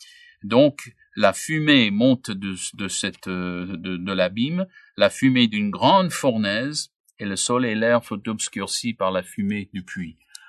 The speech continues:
La pollution sera apparemment suffisamment importante, euh, qu'on aura du mal à voir le ciel.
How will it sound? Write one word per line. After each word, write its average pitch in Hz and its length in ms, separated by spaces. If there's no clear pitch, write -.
La - 120
pollution 120 840
sera 104 420
apparemment 101 540
suffisamment 98 800
importante, 123 800
euh, 92 100
qu'on 104 240
aura 117 500
du 104 160
mal 117 480
à 104 120
voir 104 640
le 98 220
ciel. 87 500